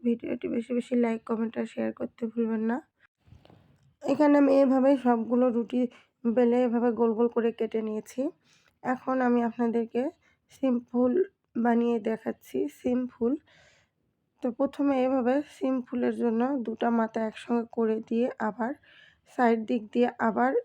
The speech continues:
একইভাবে ভাঁজ দিয়ে এভাবে চাপ দিয়ে রাখ-, নিতে হবে। আমি আবারও আপনাদেরকে একটা দেখাচ্ছি। এভাবে মাথা দুটো একসঙ্গে লাগিয়ে দিয়ে সাইড দুটো আবার পিছন দিক দিয়ে এসে একসঙ্গে হাত দিয়ে এভাবে একটু চেপে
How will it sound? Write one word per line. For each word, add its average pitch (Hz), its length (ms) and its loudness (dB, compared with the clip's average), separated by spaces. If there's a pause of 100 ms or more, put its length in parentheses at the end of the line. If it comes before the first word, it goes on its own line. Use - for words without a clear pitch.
(140)
একইভাবে 226 580 -2 (100)
ভাঁজ 220 280 0 (120)
দিয়ে 233 200 0
এভাবে 226 320 -4
চাপ 220 300 -2
দিয়ে 226 180 0
রাখ-, 214 300 -4
নিতে 220 300 -4
হবে। 220 280 -2 (680)
আমি 247 200 4
আবারও 240 320 2
আপনাদেরকে 247 520 0
একটা 247 220 -4
দেখাচ্ছি। 233 540 -4 (600)
এভাবে 247 420 0
মাথা 247 340 0
দুটো 247 260 -4
একসঙ্গে 240 380 0
লাগিয়ে 233 380 0
দিয়ে 233 240 0 (160)
সাইড 226 360 -4 (100)
দুটো 247 240 -4 (120)
আবার 233 360 -2 (600)
পিছন 262 340 -2
দিক 254 200 -4
দিয়ে 254 180 2
এসে 254 200 -4 (100)
একসঙ্গে 240 640 -2 (640)
হাত 233 180 4 (100)
দিয়ে 254 220 4
এভাবে 233 340 0
একটু 233 200 -6 (100)
চেপে 247 340 -2